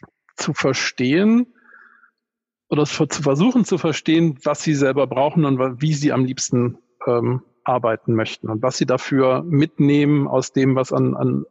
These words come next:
unendlich vielen Möglichkeiten einfach heute zur Verfügung steht. Ähm, und das betrifft eben genauso die, die fünfundzwanzigjährigen, mit denen ich, wie gesagt, heute Morgen schon zusammengesessen und das,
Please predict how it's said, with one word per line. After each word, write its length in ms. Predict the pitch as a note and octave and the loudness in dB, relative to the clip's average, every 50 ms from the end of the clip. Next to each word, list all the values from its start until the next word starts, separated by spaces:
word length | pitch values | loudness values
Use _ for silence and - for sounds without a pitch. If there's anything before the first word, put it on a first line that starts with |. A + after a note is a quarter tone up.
| _ _ | _ _
unendlich 500 | - B3 G3 G3+ - C#3+ C#3+ - C#3 - | 2 2 4 4 2 -2 -4 -4 -6 -8
vielen 260 | - - C3+ C3 B2+ | -2 0 2 2 2
Möglichkeiten 640 | B2+ B2 B2+ - - B2+ - - B2+ A#2 - - B2+ | 2 0 -2 -4 -8 -8 -2 -2 -2 -2 0 -2 -2
einfach 300 | B2 A#2+ - B2+ A2+ - | -2 -2 -4 -4 -4 -2
heute 240 | A#2 A2+ A2+ - A#2+ | -2 -2 -2 -4 -12
zur 120 | - A#2+ | -16 -12
Verfügung 440 | - - A#2 - - - - - - | -10 -10 -10 -10 -10 -12 -10 -10 -12
steht. 260 | - - - C#3 D3 _ _ _ _ _ - - - - - _ _ _ _ - - | -12 -14 -18 -20 -20 _ _ _ _ _ -20 -20 -20 -20 -20 _ _ _ _ -2 0
Ähm, 300 | C3 C3 C3 C3 C#3 - - | 2 2 2 2 0 -2 -4
und 120 | - C#3 | -2 -2
das 120 | C#3 C3 - | -2 -2 -2
betrifft 360 | - C#3 - - D#3+ - - | -4 -4 -2 -2 -4 -2 0
eben 220 | G3+ D3+ C#3+ C#3+ | 0 2 2 2
genauso 420 | C3 B2+ A#2+ B2 D#3 F3 D#3+ F3 E3 | 0 0 0 2 2 2 2 0 0
die, 300 | C#3 C#3+ C#3 C3+ C3 C3+ | 0 0 -2 -2 -2 -2
die 140 | - C#3 | -4 -4
fünfundzwanzigjährigen, 1120 | C3+ - - D3 D3+ D3 C#3+ - - C#3+ D#3 E3+ - D#3+ - - D#3+ D#3+ E3 E3 D#3+ D#3 D#3 | -4 0 0 2 2 2 0 -2 -2 0 0 0 -2 -2 -2 0 2 2 2 2 2 2 0
mit 140 | D#3 C#3+ - | 0 2 2
denen 140 | C#3+ C#3 C3+ | 0 0 0
ich, 100 | - - | 0 -2
wie 60 | C3+ | -2
gesagt, 200 | C#3 C#3 - - | -2 -2 -2 -2
heute 160 | B2+ - - | -4 -2 0
Morgen 220 | C#3+ C#3+ E3+ F3 - | 0 2 2 2 2
schon 160 | - D#3+ D3+ | 0 -2 0
zusammengesessen 720 | - D3+ C#3 D#3 D#3 D#3+ D3+ D3+ C#3 D3 D#3 D3+ - F3+ | -2 -2 0 2 2 2 0 0 0 -2 0 0 0 0
und 40 | C#3 | 0
das, 180 | C#3 C#3+ - | 0 -2 -8